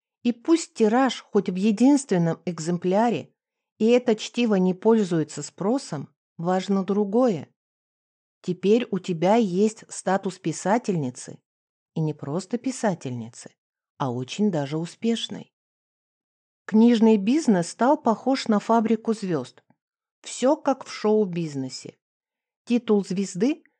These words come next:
гораздо важнее умения писать, как в нашем бизнесе петь. Если ты верен своему продюсеру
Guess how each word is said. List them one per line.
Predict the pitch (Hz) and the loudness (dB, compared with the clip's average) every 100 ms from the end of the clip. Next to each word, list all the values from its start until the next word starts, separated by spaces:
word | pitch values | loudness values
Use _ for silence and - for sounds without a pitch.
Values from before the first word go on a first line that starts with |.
| - | -10
гораздо | 185 196 226 262 226 226 | 0 2 4 2 2 4
важнее | 226 233 247 277 233 | 4 4 4 6 4
умения | - 190 196 202 180 175 165 | 4 2 4 6 4 0 -2
писать, | 185 - 165 127 - _ _ _ | -6 -4 -4 -4 -8 _ _ _
как | - 190 196 | -6 -4 0
в | |
нашем | 196 196 196 190 | 0 0 0 0
бизнесе | 208 208 196 196 - 214 | 0 2 0 0 -2 -4
петь. | - 175 131 - _ _ _ _ _ _ _ _ _ _ _ | -2 -4 -4 -12 _ _ _ _ _ _ _ _ _ _ _
Если | 190 208 285 - 220 | -2 0 0 2 0
ты | 220 202 | 2 0
верен | 196 254 240 180 | 2 2 2 0
своему | - 175 180 196 214 | -2 -2 0 2 0
продюсеру | 196 175 170 220 - 165 151 | -2 -4 -2 -6 -4 -6 -8